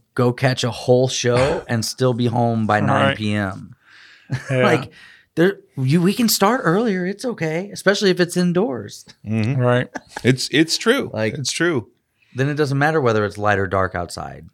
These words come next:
Speaker 2: Yeah. Yeah, I think I just saw something. It was a, a guy, Zach Bryan, uh, country
Speaker 1: <laughs>
Speaker 2: singer, said, like,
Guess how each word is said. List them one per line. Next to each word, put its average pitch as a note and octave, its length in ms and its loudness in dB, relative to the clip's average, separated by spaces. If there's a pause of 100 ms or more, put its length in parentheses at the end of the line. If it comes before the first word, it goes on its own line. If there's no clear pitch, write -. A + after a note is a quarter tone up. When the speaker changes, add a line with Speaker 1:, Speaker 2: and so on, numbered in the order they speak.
(200)
Speaker 2:
Yeah. B2 280 -2 (680)
Yeah, B2+ 140 6
I C3 40 6
think C#3+ 180 2
I B2 80 6
just B2 160 2
saw B2 260 4
something. C3 300 -2
It A#2+ 80 0
was A#2 140 0
a, A#2 300 2
a B2 60 -6
guy, A#2 280 2
Zach A#2 340 0
Bryan, A#2 680 -2
uh, A2+ 200 0
country A#2+ 300 0
Speaker 1:
<laughs> - 40 -4
Speaker 2:
singer, A#2+ 220 0
said, A#2 240 2
like, A#2 220 0